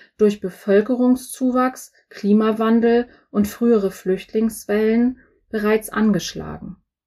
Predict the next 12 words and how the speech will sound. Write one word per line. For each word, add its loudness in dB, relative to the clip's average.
Mehr 0
als -4
zwei 0
Millionen 2
palästinensische -2
Vertriebene -6
kamen -2
im 0
vergangenen -4
Jahrhundert. 0
Die -6
Camps. -4